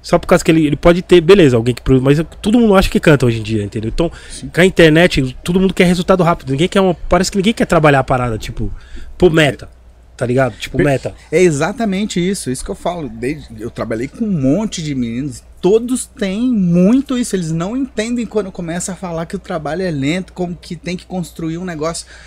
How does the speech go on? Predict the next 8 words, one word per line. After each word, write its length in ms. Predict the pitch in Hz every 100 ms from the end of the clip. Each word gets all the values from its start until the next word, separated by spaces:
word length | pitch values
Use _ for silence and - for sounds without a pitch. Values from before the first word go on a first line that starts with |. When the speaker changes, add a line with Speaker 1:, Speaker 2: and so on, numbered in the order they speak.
| - -
Speaker 2:
Parece 420 | 170 151 170 -
que 100 | 180
eles 160 | 180 170
começam 360 | 180 165 165 156
a 40 |
ignorar, 680 | 160 156 170 220 190 110 - - -
sabe? 520 | - - 107 135 160 151
Speaker 1:
Sim. 300 | - 113